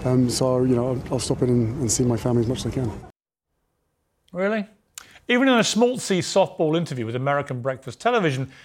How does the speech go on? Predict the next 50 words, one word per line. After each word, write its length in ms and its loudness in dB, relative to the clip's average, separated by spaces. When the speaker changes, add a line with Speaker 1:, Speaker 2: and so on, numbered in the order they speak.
Speaker 2:
Harry 320 -2
is 120 0
prickly 680 0
and 120 -6
defensive, 800 -4
and 140 -8
with 100 -8
good 180 -2
reason. 480 2
"Illness 440 2
will 100 0
bring 220 -2
us 100 -4
back 220 -4
together," 440 -4
he 80 -2
says, 320 -4
before 280 -8
immediately 340 -6
clarifying 540 0
that 80 -6
he's 160 2
staying 240 2
on 80 -4
the 80 2
opposite 320 -6
side 180 2
of 60 -4
the 60 -2
world 400 0
because, 240 -6
actually, 480 -2
he's 160 -4
got 180 -8
plenty 160 0
of 60 0
his 100 2
own 220 2
things 240 -4
to 80 -14
be 80 -4
getting 240 -2
on 180 0
with. 260 -6
But 220 -4
rest 160 -2
assured, 380 -2
loyal 260 0
subjects, 480 -8
he'll 220 -6